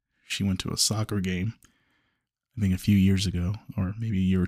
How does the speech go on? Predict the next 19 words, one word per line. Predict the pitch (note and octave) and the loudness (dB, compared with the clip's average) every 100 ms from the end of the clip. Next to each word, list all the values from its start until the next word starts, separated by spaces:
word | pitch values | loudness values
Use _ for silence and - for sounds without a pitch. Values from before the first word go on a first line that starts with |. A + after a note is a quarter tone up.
| - | 0
you | C3+ G#2 | 2 2
know, | F#2 - - | 0 -6 -4
about | A#2+ G#2+ | -2 0
a | - | 0
few | A2 | 2
years | G2 G2 F#2 | 4 2 0
ago. | F#2 - A#2+ - - _ _ _ _ _ _ _ - - - _ _ _ | -4 -6 -6 -12 -20 _ _ _ _ _ _ _ -20 -20 -20 _ _ _
And | G#2+ G2+ F2+ F2 - - _ _ _ _ _ _ - | 4 6 6 2 -2 -12 _ _ _ _ _ _ -8
when | F#2+ | -4
she | G2 | 0
was | F#2+ | 0
at | F2+ | 0
the | - | 0
soccer | A#2+ G#2 | 0 0
game | G2 F#2+ | -2 2
watching | G2 F#2 G#2 | 4 2 -2
her | F#2+ | -2
sister | - D#3+ G#2+ | 0 0 0
play, | - G#2 | -2 -4